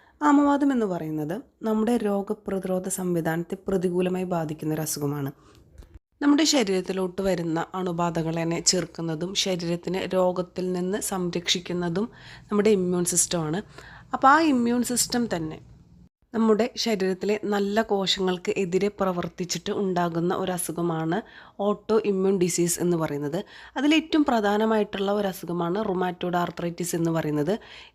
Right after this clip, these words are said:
ഇത് ഏത് ഏജിലുള്ള ആൾക്കാർക്കും വരാം. പ്രത്യേകിച്ചും റീപ്രൊഡക്റ്റീവ് ഏജിലുള്ള മെയിൽസിനെയും ഫീമെയിൽസിനെയാണ് ബാധിക്കുക. കുറച്ചും കൂടി സ്ത്രീകൾക്കാണ് ഇത് കൂടുതലായിട്ട് കാണപ്പെടുന്നത്. ഇതിൻ്റെ പ്രധാനപ്പെട്ട ലക്ഷണങ്ങൾ എന്തൊക്കെയാണെന്ന് നോക്കാം.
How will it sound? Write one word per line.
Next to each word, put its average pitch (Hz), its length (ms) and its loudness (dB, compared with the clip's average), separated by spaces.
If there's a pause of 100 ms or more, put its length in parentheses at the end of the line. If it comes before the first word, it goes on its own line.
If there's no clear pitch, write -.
(120)
ഇത് 269 140 4 (300)
ഏത് 254 320 2
ഏജിലുള്ള 214 480 2 (160)
ആൾക്കാർക്കും 185 520 -4
വരാം. 175 220 -2 (160)
പ്രത്യേകിച്ചും 240 640 0
റീപ്രൊഡക്റ്റീവ് 214 680 0
ഏജിലുള്ള 208 460 0 (160)
മെയിൽസിനെയും 196 640 2
ഫീമെയിൽസിനെയാണ് 180 680 0
ബാധിക്കുക. 170 360 -2 (480)
കുറച്ചും 277 300 2
കൂടി 285 240 4
സ്ത്രീകൾക്കാണ് 247 840 0
ഇത് 220 160 -2
കൂടുതലായിട്ട് 185 540 -2
കാണപ്പെടുന്നത്. 165 580 0 (400)
ഇതിൻ്റെ 294 300 6
പ്രധാനപ്പെട്ട 208 540 0 (120)
ലക്ഷണങ്ങൾ 175 460 -6
എന്തൊക്കെയാണെന്ന് 156 640 0
നോക്കാം. 135 300 -8